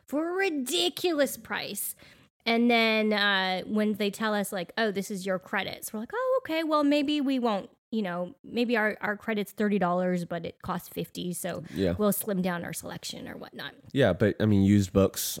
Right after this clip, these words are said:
Speaker 2: I mean, I love bookstores. I mean, I
Speaker 1: Yes.
Speaker 2: work at a publisher anyway, but I love books. I love
Speaker 1: We do
Speaker 2: bookstores,
Speaker 1: as
Speaker 2: and,
Speaker 1: well.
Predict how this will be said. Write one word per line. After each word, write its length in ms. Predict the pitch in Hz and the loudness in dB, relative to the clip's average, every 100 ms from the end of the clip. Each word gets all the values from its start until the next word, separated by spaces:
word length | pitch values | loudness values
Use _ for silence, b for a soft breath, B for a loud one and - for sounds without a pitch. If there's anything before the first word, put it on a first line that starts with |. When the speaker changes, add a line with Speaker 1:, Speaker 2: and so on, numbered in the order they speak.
| - | -6
Speaker 2:
I 100 | 82 | 0
mean, 340 | 107 95 90 | 2 2 2
I 160 | 80 95 | 2 2
love 560 | 95 90 87 90 82 - | 2 2 2 2 -2 -6
bookstores. 800 | 82 - - 82 78 80 - - - _ _ - | -6 -6 -4 -2 0 0 -2 -8 -18 _ _ -16
I 180 | 196 135 | -6 0
mean, 120 | 90 | 2
I 120 | 87 95 | 2 4
Speaker 1:
Yes. 80 | 90 | 4
Speaker 2:
work 220 | 87 - | 2 2
at 40 | |
a 40 | 87 | 0
publisher 640 | 87 - 87 90 82 90 - - | 0 0 -2 -2 -2 -2 -6 -2
anyway, 320 | 90 87 82 | 2 2 2
but 180 | 80 82 | 2 0
I 80 | 80 | 0
love 840 | 90 95 76 87 90 90 90 76 73 | 0 2 2 2 2 2 2 -2 -2
books. 440 | 85 - - - - | -2 -2 -8 -8 -8
I 60 | |
love 240 | 82 87 78 | -2 0 0
Speaker 1:
We 180 | 85 101 | -2 -4
do 0 | |
Speaker 2:
bookstores, 400 | 90 90 80 82 | -2 0 0 0
Speaker 1:
as 60 | |
Speaker 2:
and, 100 | 82 | -2
Speaker 1:
well. 100 | 80 | -2